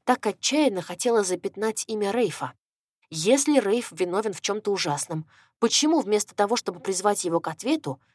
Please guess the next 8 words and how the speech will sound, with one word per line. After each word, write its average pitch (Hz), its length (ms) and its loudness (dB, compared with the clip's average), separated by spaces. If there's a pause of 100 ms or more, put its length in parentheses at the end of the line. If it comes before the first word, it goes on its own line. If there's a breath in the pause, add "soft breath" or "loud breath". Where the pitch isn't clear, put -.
(120)
она 208 380 4
обратилась 185 580 2
к - 80 -10
второсортному 180 760 0
репортеру-фрилансеру 175 1120 2
и 156 60 4
затем 180 360 0
исчезла? 185 540 2